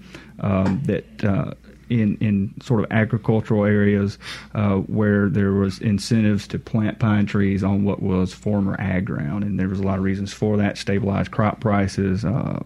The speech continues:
runoff water quality, and it's, it's had a, a, a big impact on wildlife in a lot of ways. So in one sense, uh, C R P um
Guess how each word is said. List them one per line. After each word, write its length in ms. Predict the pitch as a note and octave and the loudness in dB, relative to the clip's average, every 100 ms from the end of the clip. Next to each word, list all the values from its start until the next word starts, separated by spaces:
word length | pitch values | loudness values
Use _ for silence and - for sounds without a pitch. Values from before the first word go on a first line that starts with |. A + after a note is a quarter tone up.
| - | -8
runoff 560 | - G#2 G#2+ G2+ G2 - | -2 0 2 2 0 0
water 280 | G2 G2+ G2 | 0 0 -2
quality, 600 | - G2+ G2+ A2 G#2+ - - - - - | 0 0 2 0 -2 -6 -12 -18 -20 -2
and 380 | A2 A2 G#2+ - - - - - | 2 4 2 0 -12 -20 -20 -2
it's, 320 | B2+ B2+ - | 0 0 0
it's 160 | - - | 0 4
had 220 | C3+ B2 | 6 6
a, 360 | - - G#2 | 4 2 2
a, 260 | A2+ G#2 A2 | 2 2 2
a 40 | |
big 220 | G#2 C3 A#2+ | 6 6 6
impact 400 | A2+ A2+ G#2 G2+ | 4 4 2 2
on 120 | G2+ | 2
wildlife 520 | G2+ A2 G#2 G2 G2+ | 4 6 4 4 2
in 80 | F#2+ | 2
a 60 | G2 | 4
lot 160 | G2 | 4
of 80 | G2 | 4
ways. 340 | G#2 G#2+ G2+ | 4 2 2
So 140 | A2+ G#2 | 2 2
in 320 | G2 G#2+ G#2+ | 4 4 4
one 220 | A#2+ C#3 | 6 4
sense, 500 | C3+ A#2 A2+ - - - | 4 2 2 0 -8 0
uh, 200 | G#2+ G2+ | 2 0
C 260 | - A#2+ | 0 2
R 140 | A2 G#2 | 2 2
P 480 | B2+ A2 A2 G2+ - - - - - - - - - - - | 0 2 2 0 -6 -20 -20 -20 -20 -20 -20 -20 -20 -10 -2
um 420 | G#2+ G#2 G2 | 0 2 0